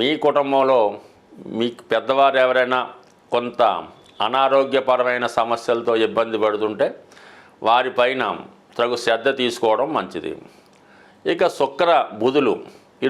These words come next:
రెండు గ్రహాలు కూడా వ్యయ స్థానంలో ఉండడం వల్ల మీ కుటుంబంలో ఉన్నటువంటి స్త్రీల యొక్క సంతోషం కొరకు, వారిని సంతోషపరిచే కార్యక్రమంలో వారికి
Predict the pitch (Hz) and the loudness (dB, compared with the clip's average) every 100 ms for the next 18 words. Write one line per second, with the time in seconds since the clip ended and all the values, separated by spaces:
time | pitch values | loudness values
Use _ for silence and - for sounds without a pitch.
0 | 127 135 151 147 147 143 143 139 139 139 | 0 0 -2 2 2 2 0 2 4 4
1 | 123 123 123 135 131 127 123 117 117 117 | 4 2 0 0 0 2 2 2 0 0
2 | 117 120 135 - - - _ _ - - | 0 0 -2 -4 -16 -20 _ _ -20 -20
3 | - - - 139 147 135 151 156 156 151 | -20 -12 -2 -2 2 0 2 0 2 4
4 | 151 143 139 139 135 135 131 120 127 - | 4 2 2 0 2 0 0 -4 -4 0
5 | 123 143 147 143 - 120 117 120 120 139 | 2 2 4 2 2 -2 0 -2 0 0
6 | 131 131 123 123 117 139 139 - - _ | 0 -2 0 0 0 -2 -2 -10 -20 _
7 | - - - - 113 127 143 139 127 127 | -20 -20 -20 -6 0 2 2 0 0 0
8 | 135 160 160 156 151 147 147 143 139 131 | 2 2 2 2 2 0 0 0 2 0
9 | 131 127 131 131 131 131 131 123 110 | -2 -2 0 2 2 4 4 2 2